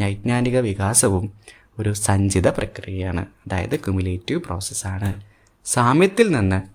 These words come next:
വിശേഷത്തിലേക്ക്. ഓക്കെ, അതായത് കുട്ടി ഒരു കാര്യം മൊത്തത്തിൽ ആദ്യം നമ്മൾ കുഞ്ഞേ വാവകളെ ശ്രദ്ധിച്ചു കഴിഞ്ഞാൽ മനസ്സിലാവും,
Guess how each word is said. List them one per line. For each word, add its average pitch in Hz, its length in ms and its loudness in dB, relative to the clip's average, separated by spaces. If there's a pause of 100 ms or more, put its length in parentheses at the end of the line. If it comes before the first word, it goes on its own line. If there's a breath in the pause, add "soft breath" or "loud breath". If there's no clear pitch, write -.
(140)
വിശേഷത്തിലേക്ക്. 104 840 -4 (800)
ഓക്കെ, 143 260 -4 (460 loud breath)
അതായത് 117 380 2
കുട്ടി 120 320 0
ഒരു 131 240 2
കാര്യം 131 460 0
മൊത്തത്തിൽ 127 480 -2
ആദ്യം 123 260 0
നമ്മൾ 127 240 2
കുഞ്ഞേ 120 340 0
വാവകളെ 120 340 0
ശ്രദ്ധിച്ചു 117 400 -2
കഴിഞ്ഞാൽ 117 200 -2
മനസ്സിലാവും, 110 500 -4